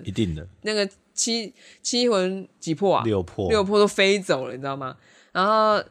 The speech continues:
Speaker 2: 后来发现路人都已经拨打一一九、一一二到消防局那些，然后货车司机还以为他死掉了，不敢来确认。
Speaker 1: 会怕啊。
Speaker 2: 会怕啊，怕死了。
Speaker 1: 对啊。
Speaker 2: 而，而且我觉得是不是那个女生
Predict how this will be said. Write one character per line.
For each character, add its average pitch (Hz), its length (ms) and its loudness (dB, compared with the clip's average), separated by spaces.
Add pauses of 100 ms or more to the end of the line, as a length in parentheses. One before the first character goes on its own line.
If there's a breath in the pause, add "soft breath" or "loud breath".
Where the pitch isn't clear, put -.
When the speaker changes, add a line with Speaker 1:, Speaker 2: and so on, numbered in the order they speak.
(160)
Speaker 2:
后 277 160 2
来 196 120 4
发 208 140 -2
现 214 120 -2
路 214 140 0
人 165 160 0
都 185 160 2
已 160 60 -2
经 165 420 -6
拨 190 180 -2
打 165 160 -2
一 165 260 -4
一 165 40 -8
九、 139 320 -8
一 151 200 -4
一 143 60 -2
二 147 240 -4 (560)
到 156 200 -2
消 156 180 -4
防 139 180 -8
局 139 160 -12
那 139 120 -8
些， 127 340 -10
然 160 160 2
后 240 100 0
货 226 60 2
车 208 160 0
司 202 220 -2
机 185 160 -2
还 180 160 0
以 131 60 -4
为 147 100 -4
他 151 100 -2
死 - 200 -14
掉 139 200 -8
了， 123 60 -8
不 - 120 -10
敢 147 160 -6
来 95 140 -12
确 131 240 -10
认。 - 180 -14 (600)
Speaker 1:
会 170 160 -2
怕 170 200 0
啊。 131 300 4
Speaker 2:
会 123 160 4
怕 254 80 6 (140)
啊， 208 80 4
怕 233 240 2
死 170 240 -8
了。 170 100 2
Speaker 1:
对 175 80 6
啊。 151 460 4 (180)
Speaker 2:
而， 302 200 2
而 311 100 2
且 392 80 0
我 240 120 2
觉 208 140 2
得 233 80 -4
是 339 100 -8
不 247 80 -4
是 254 200 -6
那 240 120 -2
个 185 320 0 (100)
女 160 180 -4
生 226 320 -8